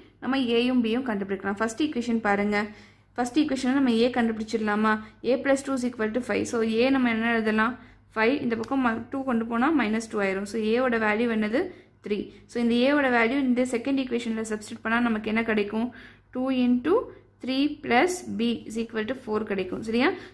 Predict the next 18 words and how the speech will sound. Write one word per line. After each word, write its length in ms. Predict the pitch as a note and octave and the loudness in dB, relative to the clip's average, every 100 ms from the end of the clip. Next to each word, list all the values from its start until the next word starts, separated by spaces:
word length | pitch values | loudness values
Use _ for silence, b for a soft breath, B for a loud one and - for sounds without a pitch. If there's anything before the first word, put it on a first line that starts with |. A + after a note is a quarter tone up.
| - | -8
So, 40 | B3+ D4 | -4 0
two 80 | D4 | 2
into 140 | C#4+ B3+ B3+ | 2 0 0
three 100 | B3+ | 0
என்னது? 220 | A#3+ A#3+ D4+ A3+ | 0 0 -2 -2
சிக்ஸ். 240 | A3 - b b - | -4 -10 b b -10
Six 100 | B3 - | -8 -2
plus 180 | C#4 C4 A#3 | -2 0 0
B 80 | B3+ | 0
is 60 | B3 | 0
equal 260 | A#3+ A3+ A3 | 0 0 0
to 60 | C#4 - | -2 -4
four. 180 | G#3 G3+ G3+ B B | -2 -2 -2 B B
So, 80 | A#3+ A3+ | -4 2
B 100 | C#4 C#4+ | 4 4
என்ன 120 | B3+ B3+ | 4 4
வரும்? 280 | B3+ B3+ C#4+ - - - | 4 2 0 -4 -18 -8
Four 180 | B3 B3+ | 2 2